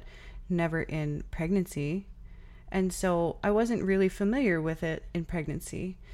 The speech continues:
Again, this nurse did not tell me that it was a category C medication. Um, she only told me, as she was giving me the injection,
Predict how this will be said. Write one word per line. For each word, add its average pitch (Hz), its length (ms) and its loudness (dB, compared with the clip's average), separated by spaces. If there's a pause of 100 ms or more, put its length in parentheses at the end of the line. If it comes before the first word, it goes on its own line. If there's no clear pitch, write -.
(580)
Again, 220 320 4
this 190 200 4
nurse 226 300 2
did 175 260 0
not 160 480 2
tell 175 200 0
me 156 340 0 (1500)
that 160 180 0
it - 60 -4
was 165 140 -4
a - 40 -12
category 147 520 -2
C - 280 -2
medication. 151 800 -2 (1080)
Um, 165 720 2 (800)
she 202 300 2
only 220 260 4
told 180 400 0
me, 185 360 2 (100)
as 254 360 8
she 262 180 2
was 240 200 4
giving 214 320 6
me 214 80 6
the 214 160 4
injection, 202 720 0